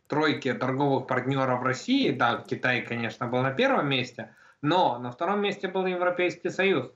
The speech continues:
Это означает, что все-таки определенные торговые процессы происходят, и поэтому Европа не готова идти на вот это самое торговое эмбарго. И, собственно,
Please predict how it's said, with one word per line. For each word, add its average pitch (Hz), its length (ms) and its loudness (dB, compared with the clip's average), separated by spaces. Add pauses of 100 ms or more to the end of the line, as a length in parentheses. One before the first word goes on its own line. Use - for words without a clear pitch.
Это 123 120 -6
означает, 139 480 2
что 135 160 -4
все-таки 143 560 0 (260)
определенные 147 560 4
торговые 131 540 2
процессы 131 440 -4
происходят, 127 800 -2 (300)
и 131 80 -2
поэтому 160 460 2
Европа 147 540 2
не 151 200 4
готова 143 600 2
идти 143 320 0
на 135 280 2
вот 127 180 0
это 127 220 0
самое 131 380 0
торговое 131 440 2
эмбарго. 139 460 0
И, 123 120 0
собственно, 131 560 -4